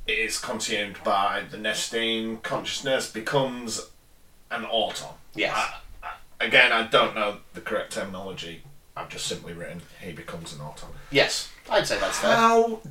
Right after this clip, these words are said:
Speaker 1: does Rose not realise that?
Speaker 2: Again,
Speaker 1: She gets in the car. He is, he basically looks like he's made of finest mahogany.
Speaker 2: Mm-hmm.
Speaker 1: His skin is varnished.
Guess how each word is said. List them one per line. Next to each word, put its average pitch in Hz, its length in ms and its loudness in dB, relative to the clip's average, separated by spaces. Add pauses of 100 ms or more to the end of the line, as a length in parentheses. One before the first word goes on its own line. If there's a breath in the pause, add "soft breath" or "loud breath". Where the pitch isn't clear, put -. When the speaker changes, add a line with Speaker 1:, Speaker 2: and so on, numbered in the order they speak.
Speaker 1:
does 151 280 4
Rose 117 640 6
not 113 260 0
realise - 500 -8 (1040 loud breath)
that? 180 100 10
Speaker 2:
Again, 185 280 12
Speaker 1:
She 147 100 0
gets 233 380 10
in 240 140 2
the 220 100 6
car. - 500 2 (720 loud breath)
He 151 360 4
is, - 420 6 (1500)
he - 120 -10 (180)
basically 220 720 6
looks 170 280 4
like 151 220 8
he's 135 180 2
made 135 260 2
of 123 80 0
finest 127 580 2
mahogany. - 720 0
Speaker 2:
Mm-hmm. 151 220 -2
Speaker 1:
His 135 160 2
skin 165 460 8
is 147 240 4
varnished. 143 920 8